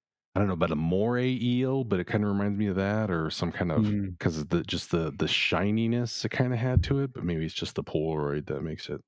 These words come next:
Speaker 1: look shiny.
Speaker 2: What's the joy of this album artwork? There's a couple of things where you look at it and you're just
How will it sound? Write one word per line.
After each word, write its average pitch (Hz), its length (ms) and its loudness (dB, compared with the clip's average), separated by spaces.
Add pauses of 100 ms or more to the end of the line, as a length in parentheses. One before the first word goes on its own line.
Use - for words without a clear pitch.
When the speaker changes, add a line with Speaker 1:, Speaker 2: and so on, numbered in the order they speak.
(360)
Speaker 1:
look - 260 -2
shiny. 76 560 -2 (400)
Speaker 2:
What's - 220 -4
the 92 100 -6
joy 90 340 0
of 90 140 -4
this - 500 -6
album 90 360 -2
artwork? 76 440 -4
There's - 380 -4
a - 20 -10
couple 87 240 -2
of 73 120 -4
things 78 340 -2
where 76 160 -2
you 76 140 -4
look 78 180 -4
at 76 140 -2
it 71 140 -4
and 76 60 -12
you're 71 220 -4
just - 380 -6